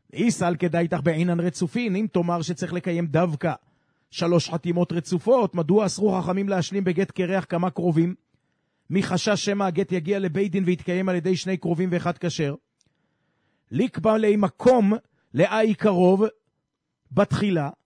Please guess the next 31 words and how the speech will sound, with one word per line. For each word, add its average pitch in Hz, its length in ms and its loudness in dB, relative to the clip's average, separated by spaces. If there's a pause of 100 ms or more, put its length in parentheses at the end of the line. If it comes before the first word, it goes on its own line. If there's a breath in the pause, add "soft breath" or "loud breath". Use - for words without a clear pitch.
(240)
היה 147 180 -2
להם 214 200 0
לחכמים 190 440 0
לקבוע 190 300 0
מקום 202 280 0
מסוים 196 360 -2
לחתימת 180 560 -2
עד 185 240 0
קרוב, 180 500 0
כגון 180 300 2
בתחילה, 185 540 -2 (420)
בראש 170 420 4
כל 208 240 2
קבוצת 185 420 -2
שלושה 196 400 -2
עדים 196 340 2
יחתום 190 380 0
קרוב 175 320 2
אחד, 131 280 -2 (420)
או 233 120 6
באמצע, 165 540 0 (640)
כל 240 260 6
קבוצת 202 560 0
שלושה 202 400 -2
עדים 202 300 0
יחתום 190 360 0
קרוב, 185 400 0
כלומר 185 360 0
כשר 185 320 -2
קרוב 180 380 0
וכשר, 156 440 -4